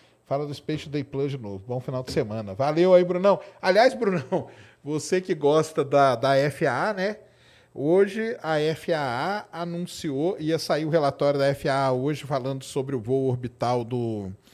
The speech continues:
Starship e passou pra dia trinta e um de maio, Brunão. Então, olha aí, ó. Tá vendo? Eles não querem deixar o Elon Musk voar antes da nasa, hein, cara? Será que tem alguma coisa aí? Tem nada não, cara.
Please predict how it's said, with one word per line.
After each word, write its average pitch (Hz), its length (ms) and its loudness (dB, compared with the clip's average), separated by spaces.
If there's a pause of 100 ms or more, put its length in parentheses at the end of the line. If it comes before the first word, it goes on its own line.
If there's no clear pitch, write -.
(340)
Starship 160 1040 -2 (580)
e 156 580 -2 (100)
passou 151 440 -2
pra 170 160 -2
dia 156 280 -2
trinta 302 420 -4
e 262 80 -4
um 254 80 -8
de 240 100 -6
maio, 151 320 2
Brunão. 147 420 0 (220)
Então, 165 200 0
olha 151 180 2
aí, 131 160 2
ó. 123 160 4 (460)
Tá 104 80 -10
vendo? 151 220 -4
Eles 127 120 -6
não 139 100 -6
querem 151 260 0
deixar 170 460 0
o 208 360 -2
Elon 214 220 -2
Musk 208 400 -8
voar 214 360 -2
antes 202 340 -6
da 254 160 -4
nasa, 214 500 -2
hein, 185 80 -8
cara? 92 240 -10
Será 117 240 -12
que 117 60 -20
tem 127 80 -8
alguma 123 200 -12
coisa 120 320 -8
aí? 160 220 -6 (100)
Tem 135 160 -6
nada 113 240 -16
não, 101 240 -16
cara. - 140 -20